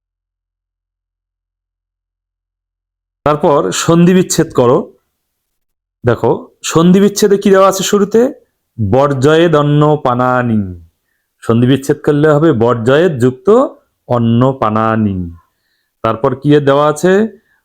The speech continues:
প্রমিতাহার ও মুদমন্থম। তোমাদের বোঝার সুবিধার্থে বাংলায় দেওয়া হয়েছে। দেখো, প্র-,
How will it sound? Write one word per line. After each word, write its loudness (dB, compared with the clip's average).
প্রমিতাহার 0
ও 2
মুদমন্থম। 0
তোমাদের 0
বোঝার 2
সুবিধার্থে 0
বাংলায় 0
দেওয়া 0
হয়েছে। -2
দেখো, 0
প্র-, 0